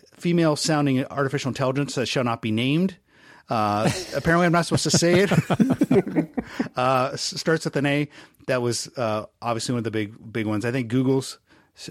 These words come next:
and, and Apple both s-, started to, to think more heavily about that. So, yeah, that was a big one.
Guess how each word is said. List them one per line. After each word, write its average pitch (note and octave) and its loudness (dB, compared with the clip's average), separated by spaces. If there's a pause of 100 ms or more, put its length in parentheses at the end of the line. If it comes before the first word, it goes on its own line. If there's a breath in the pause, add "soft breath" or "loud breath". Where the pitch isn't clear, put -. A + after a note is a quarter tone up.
and, A#2+ -4
and A2 -6
Apple G#2+ -2
both G#2+ -4
s-, - -16 (400)
started G#2+ -8
to, G#2 -10
to - -8
think A#2 -6
more A2+ -2
heavily G#2+ -2
about G2+ -4
that. F#2+ -4 (420 soft breath)
So, - -6
yeah, C#3+ 2
that B2+ 2
was D#3+ 0
a C3 -4
big B2 -2
one. E2 -10